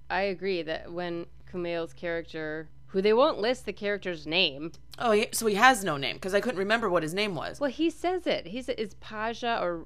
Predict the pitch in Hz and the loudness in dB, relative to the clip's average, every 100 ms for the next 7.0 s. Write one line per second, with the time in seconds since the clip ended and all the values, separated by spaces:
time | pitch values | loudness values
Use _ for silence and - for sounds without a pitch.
0 | - - - 185 208 214 247 - 196 220 | -12 -14 -4 0 2 2 0 0 -2 -4
1 | 240 - 185 170 214 214 208 226 220 214 | -4 -4 -8 2 6 8 8 8 8 4
2 | 190 196 185 185 - 170 143 127 254 269 | 4 6 6 6 4 4 4 4 4 4
3 | 254 247 269 233 262 254 240 - 240 277 | 4 -2 -4 -2 2 2 2 -2 0 0
4 | 254 240 - 294 311 196 - 214 202 208 | -2 -2 -4 -2 0 -2 -4 -8 -6 -4
5 | 202 196 240 254 247 208 190 190 220 202 | -4 -2 -4 -4 -6 -4 -4 -4 -6 -6
6 | 214 277 214 202 208 208 196 214 262 269 | -2 0 0 -2 -6 -6 -2 2 2 4